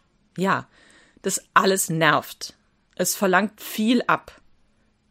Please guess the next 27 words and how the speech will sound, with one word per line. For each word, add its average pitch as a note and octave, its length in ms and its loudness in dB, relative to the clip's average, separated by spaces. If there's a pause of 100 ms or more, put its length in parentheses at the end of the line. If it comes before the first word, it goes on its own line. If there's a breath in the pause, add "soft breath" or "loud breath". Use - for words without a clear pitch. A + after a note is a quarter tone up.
Es - 300 -6
überstrapaziert - 1000 2
meine D3+ 240 0
Geduld D3+ 480 -4
wirklich - 560 -8
und E3 160 -6
ich - 180 -8
bin G3 260 4
müde G3 260 2
davon. - 440 -8 (840)
Aber G3+ 320 4
ich - 180 -10
weiß, D#3+ 460 2 (400 soft breath)
es - 220 0
dreht A3+ 280 2
sich - 240 -6
eben F3 240 -2
auch D#3+ 220 0
einfach F3 360 0
nicht G3 220 -6
nur A3 160 0
alles F3+ 280 0
um E3 240 -2
mich G3 280 0
und D#3+ 160 -2
meine D3 320 2
Befindlichkeiten. - 1040 -6